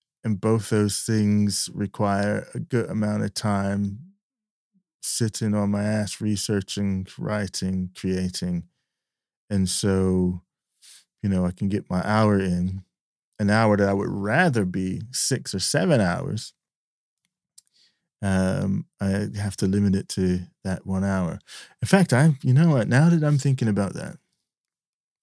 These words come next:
while I do get my regular physical exercise and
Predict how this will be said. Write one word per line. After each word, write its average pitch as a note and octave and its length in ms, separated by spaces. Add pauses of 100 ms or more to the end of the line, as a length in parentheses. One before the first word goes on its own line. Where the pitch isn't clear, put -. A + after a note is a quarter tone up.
(100)
while A2 160
I A#2+ 40
do C3 140
get C3+ 180
my G#2 200
regular G2+ 480
physical F#2+ 400
exercise F2+ 760
and F2 220